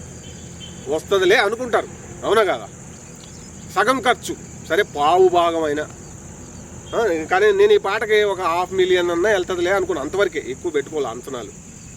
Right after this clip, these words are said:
ఎందుకంటే ఆ ఓవరాల్గా అవుట్‌పుట్ వచ్చినాక చూస్తే అమ్మవారి పాటకు తగ్గ ఆ, ఆ ఎలిమెంట్స్ అన్నీ పవర్ఫుల్గా ఉపయోగ-, ఎఫెక్టివ్గా, ఆ, చేసినట్టుగా నాకే అనిపించలేదు.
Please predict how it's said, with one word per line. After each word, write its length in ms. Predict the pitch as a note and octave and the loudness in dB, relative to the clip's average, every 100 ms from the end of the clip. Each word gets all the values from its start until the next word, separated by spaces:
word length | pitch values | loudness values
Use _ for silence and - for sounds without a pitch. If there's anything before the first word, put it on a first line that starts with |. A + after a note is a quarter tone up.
| - A#2+ | -14 -8
ఎందుకంటే 400 | C#3 C#3 E3+ F3 | -4 -4 0 2
ఆ 340 | D#3 C#3 A#2+ - - - B2+ | 2 0 -4 -8 -18 -10 -4
ఓవరాల్గా 460 | D3+ E3 E3+ E3 | 0 2 2 2
అవుట్‌పుట్ 520 | E3 D#3+ D#3+ - F3+ | 2 2 0 -2 -2
వచ్చినాక 380 | E3 D3 E3+ E3+ D#3+ | -2 -2 0 0 0
చూస్తే 640 | D#3+ D3+ G3+ D#3+ D#3 F3 - - | -6 -2 2 4 2 0 -6 -10
అమ్మవారి 300 | C#3 D#3+ E3 | -6 -2 0
పాటకు 340 | D#3 D#3+ D#3+ D#3 | 0 -2 -2 -2
తగ్గ 220 | D#3 D3+ | -2 0
ఆ, 640 | D#3 D3 C#3 C#3 C3+ C3 C3 - - - - | 0 0 0 -2 -2 -2 -6 -12 -20 -14 -2
ఆ 40 | |
ఎలిమెంట్స్ 440 | C#3+ E3+ G3+ G3+ F#3 | 0 4 4 2 0
అన్నీ 280 | F#3 G3 | 4 4
పవర్ఫుల్గా 600 | F#3+ - E3+ G3 G3 G3+ | 4 0 -2 2 2 4
ఉపయోగ-, 640 | F3+ D#3+ F#3+ F#3+ F#3 F3+ F3 | 2 0 0 4 4 4 4
ఎఫెక్టివ్గా, 760 | D#3+ A#3+ - C4+ A3 G#3 D#3 - - - - - - | 4 2 0 2 4 4 2 -6 -18 -20 -20 -20 -10
ఆ, 440 | C#3 D3 D3 C#3+ C#3 F#3+ | -4 0 2 0 0 0
చేసినట్టుగా 400 | F#3+ F#3 F3 E3+ | 0 0 -2 -2
నాకే 280 | D#3 E3 E3+ | 0 0 0
అనిపించలేదు. 540 | D3 D#3+ D3 A#2+ F#2 | 0 -4 -8 -10 -14